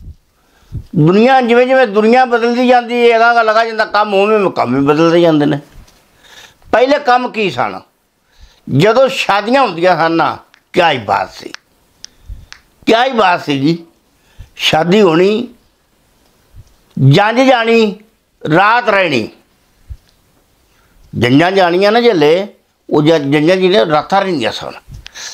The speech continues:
ਤੇ ਜਾਂਝੀ ਜਿਹੜੇ ਨੇ ਜਨਾਬ ਨਾਲ ਆਪਦਾ ਅਖਾੜਾ ਤਮਾਸ਼ਾ ਜਿਹੜਾ ਨਾ ਉਹ ਲੈ ਕੇ ਜਾਂਦੇ ਸਨ।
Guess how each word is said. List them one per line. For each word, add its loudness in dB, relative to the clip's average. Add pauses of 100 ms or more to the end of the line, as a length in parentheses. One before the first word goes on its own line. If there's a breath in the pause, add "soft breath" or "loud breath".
(140 loud breath)
ਤੇ 0
ਜਾਂਝੀ 2
ਜਿਹੜੇ 2
ਨੇ -4
ਜਨਾਬ 0
ਨਾਲ 0
ਆਪਦਾ -2
ਅਖਾੜਾ -2
ਤਮਾਸ਼ਾ -2
ਜਿਹੜਾ 0
ਨਾ -2
ਉਹ 2
ਲੈ 0
ਕੇ -4
ਜਾਂਦੇ -6
ਸਨ। -8